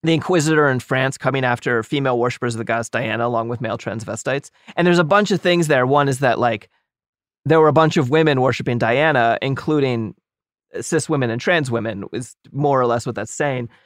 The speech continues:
But also that, like, the modern terfs who wanna, like, separate cis and trans women, like,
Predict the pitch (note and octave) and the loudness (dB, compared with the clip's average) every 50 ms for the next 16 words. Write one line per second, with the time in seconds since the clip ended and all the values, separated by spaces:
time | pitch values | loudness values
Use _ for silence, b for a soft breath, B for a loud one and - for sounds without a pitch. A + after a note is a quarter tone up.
0 | b b b b - E3+ E3+ - F3+ G3 F3+ - G#3+ G3 F3+ D3 D#3 D3 - C3 | b b b b -2 0 2 4 2 2 2 2 2 2 4 4 2 2 2 2
1 | C3+ B2 A2 - - _ _ _ _ _ _ _ _ _ _ _ _ _ _ _ | 2 2 0 -2 -10 _ _ _ _ _ _ _ _ _ _ _ _ _ _ _
2 | - C#3 D3+ E3 D#3+ D#3+ E3 D#3+ D#3+ D#3+ D3+ C#3 - D#3+ C#3 B2+ - - D3+ C#3 | -8 -2 0 2 4 6 6 6 6 4 2 2 0 0 -2 -2 -2 -2 -2 0
3 | C3 B2+ B2+ B2 A#2+ A2+ A2+ - - - C3 B2+ - C#3 C3 A#2 - - C3+ - | 0 0 2 2 0 0 -2 -4 -2 -2 -2 0 0 0 0 0 -2 -4 -8 -6
4 | - B2+ A#2 - A#2 G#2 A#2+ B2+ - D#3+ D3+ D#3 E3+ E3 E3 D#3 C#3 A#2+ A2+ - | -6 -8 -6 -6 -6 -6 -6 -6 -4 -4 -2 -2 -2 -2 0 0 0 0 -2 -4